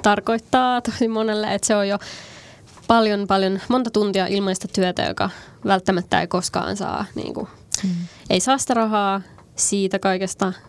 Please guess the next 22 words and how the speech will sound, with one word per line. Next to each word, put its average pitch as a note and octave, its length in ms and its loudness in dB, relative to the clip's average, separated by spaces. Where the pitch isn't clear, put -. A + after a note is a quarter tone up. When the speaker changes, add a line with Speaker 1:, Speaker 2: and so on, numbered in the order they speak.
Speaker 1:
Öm, F#3+ 400 0
s-, - 420 -2
jep. A#3 300 2
Speaker 2:
Mm. - 60 0
Speaker 1:
Mä B3 200 2
en G#3+ 80 2
oikein G#3+ 540 0
tiedä, A3 160 6
mitä G#3 140 -2
sanoa. G#3 200 0
Se A3+ 160 0
on, G#3+ 120 2
niinku, G#3+ 300 0
miten A3 320 4
vähän A3 280 0
jotenkin G3 380 0
on G3 460 2
rahaa F#3+ 640 0
vaikkapa F#3+ 360 0
tanssin F#3+ 360 0
kentällä G#3+ 380 0
tai F#3+ 420 0